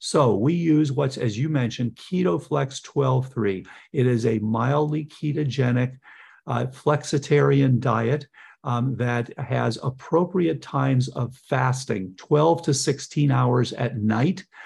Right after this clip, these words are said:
Um, and if you're frail, please don't, you know, please don't start there. Please start, work up slowly, and just take some exogenous ketones to begin with, 'cause you need that. You know, when people come to see me who have cognitive decline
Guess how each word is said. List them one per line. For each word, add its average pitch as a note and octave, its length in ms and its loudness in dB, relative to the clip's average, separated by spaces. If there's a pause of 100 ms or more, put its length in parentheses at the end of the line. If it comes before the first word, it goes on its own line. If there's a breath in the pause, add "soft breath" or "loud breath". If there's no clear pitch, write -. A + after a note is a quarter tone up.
(420 loud breath)
Um, A#2 320 0
and B2+ 200 4
if C3 120 2
you're C3+ 120 2
frail, F3+ 720 2
please C#3+ 280 0
don't, F3 360 -2
you C#3+ 100 2
know, C3+ 80 0
please D#3 320 -4
don't F3+ 260 -2
start G#3 300 0
there. G#2 180 2
Please C3+ 360 -4
start, C#3+ 280 0
work C3 260 -2
up D3 180 -2
slowly, D#3 560 0 (340 loud breath)
and B2+ 160 2
just F#3+ 240 0
take A3+ 220 -2
some G#3 220 -2
exogenous F#3+ 680 -2
ketones F3+ 560 0
to - 80 -2
begin A#2+ 400 0
with, G2 320 -4
'cause C3 180 0
you B2+ 120 0
need D3+ 320 0
that. D#3+ 180 -4
You C3 140 0
know, B2+ 60 -2 (360)
when C#3 180 4
people A3 400 0 (240 loud breath)
come D#3+ 260 -2
to D#3 100 -4
see D3 240 0
me B2 160 4
who A#2+ 180 -2
have A#2 300 -4
cognitive A#2 500 -4
decline F#2+ 540 -6